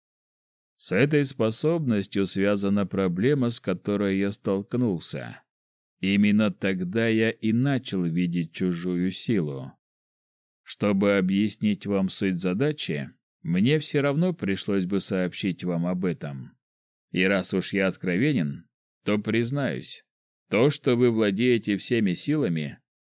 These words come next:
как нельзя кстати. Это просто подарок судьбы».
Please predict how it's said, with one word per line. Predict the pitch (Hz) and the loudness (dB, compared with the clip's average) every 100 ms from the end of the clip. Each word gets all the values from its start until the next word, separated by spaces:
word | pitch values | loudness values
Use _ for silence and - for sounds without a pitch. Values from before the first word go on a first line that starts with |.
| _ | _
как | 95 92 | -4 -2
нельзя | 104 98 92 98 101 | 0 0 0 -2 -2
кстати. | - 139 131 - 67 60 - _ _ _ _ - | -4 -2 -2 -4 -10 -10 -20 _ _ _ _ -6
Это | 87 90 87 | -4 -2 -2
просто | 87 95 - 95 | -2 -2 -2 -4
подарок | 90 92 95 95 95 | -2 -2 0 -2 -2
судьбы». | - 113 123 127 73 | -2 -2 0 -2 -2